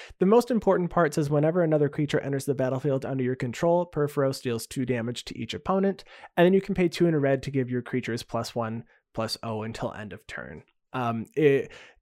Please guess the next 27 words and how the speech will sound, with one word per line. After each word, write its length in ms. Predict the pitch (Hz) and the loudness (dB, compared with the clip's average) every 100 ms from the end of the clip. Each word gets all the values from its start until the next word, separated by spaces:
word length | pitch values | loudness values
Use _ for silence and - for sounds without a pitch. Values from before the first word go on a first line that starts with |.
| - 139 | -4 0
dealing 440 | 160 190 202 202 202 | 8 10 10 8 4
potentially 760 | 175 - 160 160 185 170 165 | 0 2 2 4 4 4 4
s-, 360 | 160 - - - - | 2 -2 -8 -8 -6
you 180 | 151 | -4
know, 180 | 127 123 - | -2 -4 -2
eight 220 | 147 135 | -2 -2
damage 580 | 127 120 135 143 147 - | -4 -2 2 2 0 -4
each, 460 | 131 131 - - - - | -4 -4 -6 -10 -14 -4
each 260 | 135 135 | -4 -2
turn, 460 | - 143 127 147 170 - | -6 -4 0 -2 -2 0
you 100 | 139 | 0
know, 300 | 131 135 170 | 2 0 -4
uh, 220 | 127 117 - | -4 -4 -4
around 380 | 123 127 127 127 | -4 -2 -2 -2
the, 200 | 123 117 127 | -2 -2 -2
around 240 | 123 123 | -2 -2
the 80 | 120 | -4
table, 480 | - 127 127 156 - | -4 -2 0 -2 -2
you 80 | 147 | -2
know, 140 | 123 | 0
you 180 | 120 123 | 0 0
deal 200 | 123 123 | 0 0
two 240 | 127 147 135 | 0 0 0
on 160 | 123 | 0
yours 360 | 123 120 131 - | -2 -2 -2 -4
and 180 | 127 120 | -6 -4
then 160 | 123 | -6